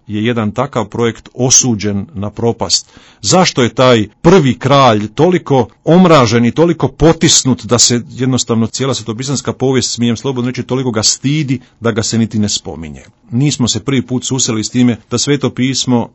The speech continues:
ima vrlo otvorene oči i za sve one negativne strane našega načina ponašanja, što nam još više onda pomaže da shvatimo Božju ljubav koja ulazi baš u takav naš svijet. Cijeli Stari Zavjet pripravlja,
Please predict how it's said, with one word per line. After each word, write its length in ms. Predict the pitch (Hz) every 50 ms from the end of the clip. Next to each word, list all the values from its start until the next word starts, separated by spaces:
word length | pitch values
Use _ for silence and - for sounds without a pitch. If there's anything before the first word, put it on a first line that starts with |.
| _ _ _
ima 200 | - 127 127 131
vrlo 280 | 113 120 156 165 156 139 143
otvorene 460 | 139 147 139 - 131 127 120 120 117 117
oči 320 | 120 123 131 127 - 123 113
i 120 | - 110
za 160 | 104 107 107
sve 320 | 104 - - 127 143 139 131
one 340 | 127 127 123 110 104 98 - -
negativne 680 | 92 95 104 120 127 123 107 - - 104 98 98 92
strane 560 | - - - - - 95 101 104 104 104 98
našega 480 | 95 98 98 - - 101 - 85 90 90 - -
načina 420 | 95 98 95 95 - - 95 92
ponašanja, 680 | - - 95 95 95 110 131 143 - - 147 139 131 123 _ _ _ _ _ _ _ _
što 180 | - - - 117
nam 140 | 117 117
još 180 | 117 117 - -
više 240 | 175 180 - - 156
onda 220 | 147 139 120 107
pomaže 760 | - - 104 104 107 104 101 95 92 92 87 82 82 95 98 - _ -
da 160 | - - 95
shvatimo 720 | - - - - 107 113 113 - - 107 101 98 95 90 78 - -
Božju 460 | 87 85 82 98 127 135 120 135 135
ljubav 540 | 123 113 113 104 101 101 92 - 57 - 95 - - - _
koja 200 | - 95 98 98
ulazi 420 | - 113 131 139 131 117 110 113 104
baš 320 | 98 123 151 143 - -
u 100 | - 117 110 _ _
takav 400 | - 120 - - - 104 92 98
naš 260 | 95 92 92 - -
svijet. 520 | - - - 143 98 - - - - - _ _
Cijeli 720 | - - - _ - - 110 143 175 175 165 151 139 120
Stari 440 | - - - 117 117 113 107 101 92
Zavjet 640 | 90 95 104 113 127 135 135 135 131 127 - _ _ -
pripravlja, 840 | 123 127 147 147 143 - 143 135 120 113 107 104 101 95 87 76